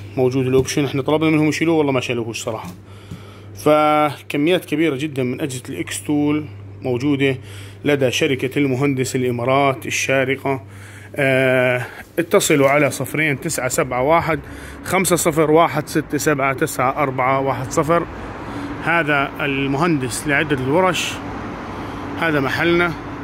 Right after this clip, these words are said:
واحنا موجودين على شارع محمد بن زايد بالشارقة، صناعية سبعتاش. الوصول إلنا جدًا سهل، أو إنه عندنا خدمة شحن وتوصيل، آه، لين عندكم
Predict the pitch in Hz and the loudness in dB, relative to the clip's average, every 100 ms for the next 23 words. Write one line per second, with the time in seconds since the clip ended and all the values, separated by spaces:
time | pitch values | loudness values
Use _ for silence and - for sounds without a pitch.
0 | - - 160 147 143 135 143 147 123 143 | -10 -8 -6 -2 0 0 0 -2 0 0
1 | 131 120 135 127 131 123 160 160 156 - | -2 -2 -2 0 -2 0 2 2 0 -6
2 | - - - - - - 123 - 156 151 | -12 -12 -12 -12 -12 -6 -2 2 2 2
3 | 151 147 135 131 127 135 127 123 123 - | 0 -2 -4 -4 -2 -2 -2 -4 -2 0
4 | 165 165 - - - - - - - - | 2 2 0 -6 -8 -14 -14 -14 -12 -12
5 | - - 143 143 139 175 170 165 160 147 | -12 -6 0 2 2 4 4 4 4 4
6 | 135 160 147 139 - 170 185 - 247 233 | 2 2 2 2 2 2 2 4 6 6
7 | 233 208 202 185 208 180 180 170 185 165 | 4 0 0 0 2 2 0 -2 -4 -2
8 | 156 - - 175 170 170 - - - - | -4 -6 -4 -2 -2 -4 -6 -10 -10 -8
9 | - 135 170 156 - 180 180 175 175 - | -6 0 4 4 4 4 6 4 2 -6
10 | - - - - 147 147 160 165 147 165 | -12 -10 -10 -6 -2 0 2 2 2 0
11 | 160 170 | 0 0